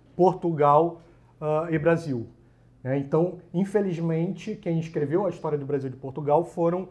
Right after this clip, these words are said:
ou historiadores de índole liberal maçônica, que vão dar um olhar relativista e materialista pra história dessas duas nações, ou então,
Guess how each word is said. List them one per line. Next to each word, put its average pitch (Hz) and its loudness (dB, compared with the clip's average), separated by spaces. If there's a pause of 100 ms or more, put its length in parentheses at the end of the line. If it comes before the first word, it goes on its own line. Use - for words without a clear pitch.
(160)
ou 208 4
historiadores 143 0
de 135 -10
índole 127 -6 (300)
liberal 143 2 (220)
maçônica, 165 -4 (240)
que 160 -8
vão 156 2
dar 147 2
um 147 -4
olhar 139 -2
relativista 139 -6
e - -4
materialista 143 -4 (380)
pra 143 4
história 139 -4
dessas 131 -4
duas 123 -6
nações, 165 -8 (280)
ou 208 6
então, 202 2